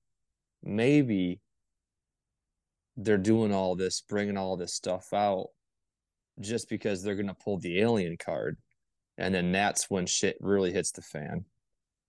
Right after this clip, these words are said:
All right. And then lasers are coming down from space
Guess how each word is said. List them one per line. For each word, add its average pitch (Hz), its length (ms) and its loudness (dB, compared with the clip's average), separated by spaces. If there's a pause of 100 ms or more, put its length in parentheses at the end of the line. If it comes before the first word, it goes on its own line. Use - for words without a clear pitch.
(320)
All 90 80 4
right. 90 260 6 (100)
And 95 200 2
then 95 160 4
lasers 98 440 4
are 87 60 -6
coming 90 340 -2
down 85 160 -2
from 80 140 -14
space 131 480 2